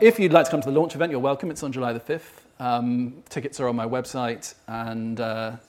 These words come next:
uh, yeah, it should be, should be fun. It's, it's not actually out until August, so it's like a pre-launch, but there will be books available at the event. But I kind of see that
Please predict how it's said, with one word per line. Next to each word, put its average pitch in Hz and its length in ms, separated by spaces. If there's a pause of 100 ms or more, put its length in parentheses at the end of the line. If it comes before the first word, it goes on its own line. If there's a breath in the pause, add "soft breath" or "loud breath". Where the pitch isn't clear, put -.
(220)
uh, 110 240 (200)
yeah, 135 120
it - 100
should 123 140
be, 107 240
should - 160
be 110 60
fun. 113 200 (440 loud breath)
It's, 147 120
it's 175 80
not 240 140
actually 165 320
out 165 100
until 156 220
August, 180 260
so 160 100
it's 139 120
like 143 100
a 135 60
pre-launch, 151 500
but 135 100
there 120 120
will 123 160
be 113 100
books 113 260
available 110 460
at 117 220
the 107 80
event. 104 320 (380 loud breath)
But 165 220
I 208 160
kind 208 280
of 156 80
see 151 240
that 131 560